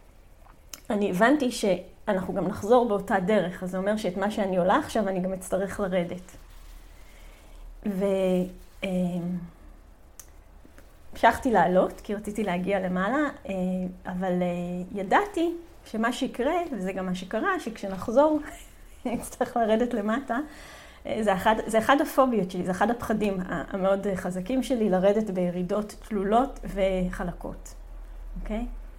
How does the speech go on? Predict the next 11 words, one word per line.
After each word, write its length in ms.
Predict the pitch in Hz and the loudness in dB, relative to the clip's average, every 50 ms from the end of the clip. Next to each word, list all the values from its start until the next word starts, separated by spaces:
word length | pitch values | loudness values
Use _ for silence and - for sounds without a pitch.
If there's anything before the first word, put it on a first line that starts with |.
| - | -8
ידעתי 440 | 185 180 185 185 247 269 294 294 302 | -4 -2 0 4 6 6 6 6 2
שיהיה 260 | - - 214 208 202 | 0 2 2 4 4
הרבה 160 | 196 190 180 175 | 4 4 2 0
פחד, 300 | 180 - - - - 180 | -2 -4 -6 -8 -6 -4
ואכן 380 | 202 226 240 - - 330 349 330 339 - - - - - - - - - - - - | -2 -2 -2 0 0 0 0 0 -2 -6 -10 -14 -16 -16 -18 -18 -18 -16 -14 -10 -10
הייתה, 340 | 208 208 - 262 247 233 233 - - - 180 - - - | -10 -2 4 6 8 8 8 6 2 -2 -6 -8 -10 -14
הייתה 200 | - - 247 233 | 0 2 4 4
תחושה 280 | 233 247 214 220 220 | 4 2 2 4 6
מאוד 180 | 214 202 202 202 | 8 8 6 6
חזקה 340 | - 208 196 180 185 185 180 | 4 0 -2 0 0 0 0
של 140 | 185 175 | 0 -4